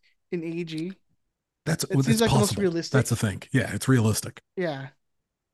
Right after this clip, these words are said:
Speaker 2: It was,
Speaker 1: Yeah.
Speaker 2: it was, look, it was, this is as far as I'll get for speaking out against the family. My only problem with the statement is that it, there, it's not specific. There, they don't, it, it's not, there isn't a specific call for a specific action. Like, you could,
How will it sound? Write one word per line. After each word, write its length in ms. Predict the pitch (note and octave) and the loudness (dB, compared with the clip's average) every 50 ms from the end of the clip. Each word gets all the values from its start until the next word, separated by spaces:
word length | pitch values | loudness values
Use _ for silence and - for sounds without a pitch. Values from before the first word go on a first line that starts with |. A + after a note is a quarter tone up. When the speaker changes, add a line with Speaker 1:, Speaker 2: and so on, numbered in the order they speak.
| _ _ _ - | _ _ _ 2
Speaker 2:
It 60 | F3 | 4
was, 180 | F3 G#3 B3 F#3+ | 6 8 8 8
Speaker 1:
Yeah. 120 | F#3 F#3 | 8 8
Speaker 2:
it 60 | F3+ | 8
was, 180 | G3 A3+ F#3+ - | 8 8 8 6
look, 220 | E3 D3+ A#2 - | 6 4 4 4
it 60 | C#3+ C#3+ | 4 6
was, 240 | C#3 E3 C#3+ A#2+ - | 8 8 6 6 4
this 300 | - C3+ A#2 E3 D#3 - | 2 4 4 4 6 6
is 120 | E3 C#3 B2+ | 6 6 6
as 100 | B2+ A#2 | 6 4
far 280 | - - C#3 C3 B2+ B2+ | 4 4 4 4 4 4
as 80 | A#2 A2 | 4 4
I'll 100 | A2 G#2+ | 2 2
get 240 | - A2 G#2 - - _ - - | 0 -2 -4 -6 -8 _ -20 -10
for 140 | - A#2 | -6 -4
speaking 400 | A2 - - C#3 A#2+ - A2 G#2+ | -4 0 2 2 2 2 2 2
out 200 | G#2 F#2 F#2 - - _ _ | 2 2 0 -4 -8 _ _
against 300 | - B2 - A#2 G#2 - | -6 -2 0 0 0 0
the 80 | - F2 | -2 -4
family. 360 | - A2 G2 F#2 F#2+ G2+ - - _ _ _ _ _ _ _ - | -4 -4 -2 -4 -6 -8 -10 -14 _ _ _ _ _ _ _ 2
My 120 | C3 B2+ | 4 6
only 220 | D3 E3+ F#3 E3+ C#3 | 8 8 8 8 6
problem 400 | - C#3+ C3 A#2+ A#2 A#2 A2 G#2+ | 6 4 4 4 6 6 6 4
with 120 | G#2 - | 4 2
the 40 | - | -2
statement 400 | - - A#2 G#2+ - F#2+ G2+ - - | -4 -4 -4 -4 -6 -8 -12 -8 -6
is 100 | D3+ G#2 | -4 -2
that 220 | G2 G#2+ G#2+ A#2 - | -2 -2 -4 -4 -6
it, 200 | - E3 B2+ A#2 | -8 -8 -4 -2
there, 100 | C3 A#2 | -2 -2
it's 160 | A#2+ G#2+ - | -2 -2 0
not 160 | - A2+ G#2 - | 0 0 0 0
specific. 540 | - - - - A2+ G#2+ - - - - - _ _ _ _ _ _ _ _ _ _ _ - | -2 -4 -2 -2 -2 -4 -6 -10 -18 -20 -20 _ _ _ _ _ _ _ _ _ _ _ 2
There, 120 | B2+ A#2+ | 2 2
they 160 | A2+ A#2+ A#2+ | 4 4 4
don't, 220 | B2+ C3+ C#3+ C3+ C3+ | 6 6 4 4 2
it, 160 | C3 A2+ - | -2 -4 -2
it's 220 | - B2 G#2+ - - | -2 -4 -2 0 2
not, 240 | B2 B2 B2+ C3+ B2+ | 2 2 2 2 4
there 100 | C3 C3+ | 4 6
isn't 160 | C3 C3+ C#3 | 6 6 4
a 40 | A#2+ | 4
specific 440 | - - A2+ - - C3+ - C3+ | 2 0 0 0 0 0 0 -2
call 540 | - - - A#2+ A#2 A2+ A2 G2+ G2 E2 - _ - | -4 -4 -4 -2 -2 -2 -2 -4 -6 -8 -12 _ -12
for 240 | - - A#2 A2 A2 | -6 -4 -4 -2 -4
a 40 | |
specific 380 | - - G#2+ - - A2+ G2+ G2+ | -4 -2 -2 -2 0 0 -2 -2
action. 380 | G#2 G2 G2 - - - - - - - - - - - - _ | -4 -4 -4 -4 -6 -6 -8 -10 -16 -20 -20 -20 -20 -20 -18 _
Like, 140 | - C#3 A#2 | 0 2 4
you 140 | A2 C3+ C#3 | 4 4 4
could, 200 | - C3+ - - | 4 2 2 0